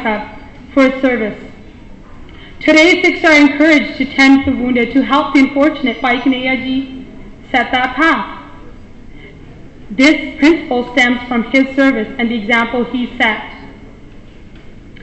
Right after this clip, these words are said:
He led the Sikh Panth onto a path that applied the teachings of the Gurus to everyday life.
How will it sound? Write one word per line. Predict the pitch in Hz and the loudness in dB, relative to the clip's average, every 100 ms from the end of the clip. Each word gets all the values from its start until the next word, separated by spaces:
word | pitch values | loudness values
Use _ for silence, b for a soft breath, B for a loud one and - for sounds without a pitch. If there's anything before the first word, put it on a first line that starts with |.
| B B - | B B -2
He | - 320 339 | 4 6 8
led | 302 262 | 6 4
the | 285 - | 0 2
Sikh | 330 - | 0 2
Panth | 277 262 | 2 2
onto | - 269 269 277 | 2 4 4 2
a | 262 | -2
path | - 330 285 233 - | 0 2 4 2 0
that | 254 | 0
applied | 254 - 277 277 320 285 | 0 -4 2 4 4 4
the | 320 | 2
teachings | - 320 - 247 233 226 | 4 4 4 0 0 -2
of | 247 | -4
the | 220 | -2
Gurus | 220 269 269 233 - | 0 2 2 0 -4
to | 269 - | -6 -2
everyday | 269 269 294 254 254 | 0 4 4 2 0
life. | 233 220 202 - | 0 -2 -2 -8